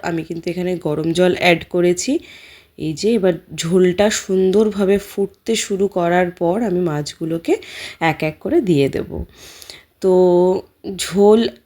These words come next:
খুব সুন্দর কালার এসেছে, টেস্টটাও খুবই সুন্দর হয়েছিল। যেহেতু আমি পরে ভয়েস ওভার দিচ্ছি, সেই জন্যে বলতে পারছি রান্নাটা কিন্তু ভীষণ সুন্দর হয়েছিল।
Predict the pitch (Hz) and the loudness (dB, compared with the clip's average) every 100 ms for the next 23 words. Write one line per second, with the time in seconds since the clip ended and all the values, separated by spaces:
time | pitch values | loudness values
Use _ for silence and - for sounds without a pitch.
0 | _ - 277 - - - 196 196 196 240 | _ -4 -4 -4 -8 -2 0 2 4 4
1 | 262 190 170 175 175 165 - 175 - 202 | 4 2 4 4 4 0 -2 -4 -4 -4
2 | 214 175 151 - - 196 240 - 175 180 | -4 -4 -6 -8 -6 -4 -4 -6 -4 -2
3 | 208 - 180 175 180 170 170 165 196 180 | -2 -2 -2 0 0 2 0 0 -2 -2
4 | 170 170 185 190 190 214 214 - - _ | -2 -4 -4 -4 -2 -4 -6 -16 -20 _
5 | 180 175 196 185 175 165 165 170 170 170 | 2 4 4 4 2 2 2 0 0 -6
6 | 156 151 - - - 269 - - - - | -6 -12 -8 -6 -4 -6 -8 -18 -8 2
7 | 190 180 202 202 190 170 160 175 170 165 | 4 6 4 2 0 0 0 -2 -2 -2
8 | 160 - 202 170 156 156 156 180 202 202 | -4 -4 -2 -2 -4 -6 -6 -6 -6 -4
9 | 254 - 165 160 180 170 - 160 156 156 | -4 -4 -6 -2 -2 -2 -4 -6 -4 -4
10 | 156 156 - 170 190 | -2 -4 -6 -2 0